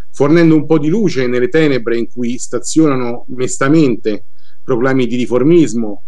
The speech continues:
eh, di rigorismo, di svolte imminenti, ehm, di autoproclamazione di outsider, eh, sedicenti onesti e capaci. Ecco, mentre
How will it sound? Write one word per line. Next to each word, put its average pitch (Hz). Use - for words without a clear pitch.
eh, 104
di 104
rigorismo, 117
di 110
svolte 127
imminenti, 120
ehm, 101
di 127
autoproclamazione 147
di 135
outsider, 131
eh, 117
sedicenti 131
onesti 123
e 131
capaci. 175
Ecco, -
mentre 165